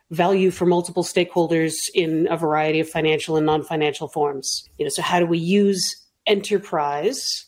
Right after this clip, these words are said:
as a force for good? And how do we use capital as a force for good?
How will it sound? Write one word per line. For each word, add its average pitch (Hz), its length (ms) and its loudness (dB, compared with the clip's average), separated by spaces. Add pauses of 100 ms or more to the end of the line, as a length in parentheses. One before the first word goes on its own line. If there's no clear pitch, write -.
(260)
as 180 180 0
a 180 40 -6
force 180 300 0
for - 100 -6
good? 160 400 0 (140)
And 180 180 0
how 180 180 -2
do 208 60 4
we 214 140 2
use 233 340 0
capital - 640 -2
as 180 160 0
a 175 60 -8
force 170 280 0
for 165 120 -4
good? 160 380 -4